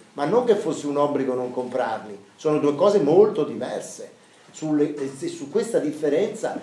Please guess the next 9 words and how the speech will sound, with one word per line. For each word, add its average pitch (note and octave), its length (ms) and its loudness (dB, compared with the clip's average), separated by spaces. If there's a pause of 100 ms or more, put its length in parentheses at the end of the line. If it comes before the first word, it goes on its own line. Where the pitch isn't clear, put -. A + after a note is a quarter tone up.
(100)
si - 180 -6
è E3+ 140 -2
condannata C3 640 -4
un'intera C3 500 -2
generazione B2+ 540 -4
di G#2+ 160 -10
giovani, A#2+ 400 -4
perché A2+ 500 -8 (280)
il, B2 460 -4